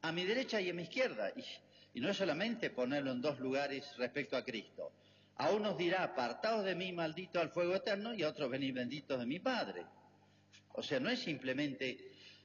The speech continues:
dónde se van a sentar, sino que uno los va a alejar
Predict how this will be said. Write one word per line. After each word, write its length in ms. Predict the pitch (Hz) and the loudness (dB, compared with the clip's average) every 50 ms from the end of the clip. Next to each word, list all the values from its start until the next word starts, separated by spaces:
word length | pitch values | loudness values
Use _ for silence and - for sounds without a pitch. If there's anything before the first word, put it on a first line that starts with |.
| _ - | _ -10
dónde 340 | - - 160 165 147 165 151 | -2 0 0 0 0 -2 -2
se 140 | - 156 | -2 0
van 140 | 135 143 143 | 0 2 0
a 80 | 143 135 | 0 -2
sentar, 760 | - - 131 120 110 - 120 107 87 - - - - - - - - - - - - - - - - - | 0 -2 -2 -2 -2 -2 -2 -2 -2 -2 -6 -14 -16 -18 -20 -20 -20 -20 -20 -20 -20 -20 -20 -20 -20 -12
sino 300 | - - 135 139 175 190 | -8 -4 -2 0 0 0
que 120 | - 190 | 2 2
uno 180 | 190 196 196 185 | 2 4 4 4
los 180 | 160 135 135 | 4 4 4
va 40 | 165 | 4
a 40 | 190 | 2
alejar 540 | 185 165 135 - - 175 180 175 143 - | 2 2 0 0 0 0 0 0 -2 -6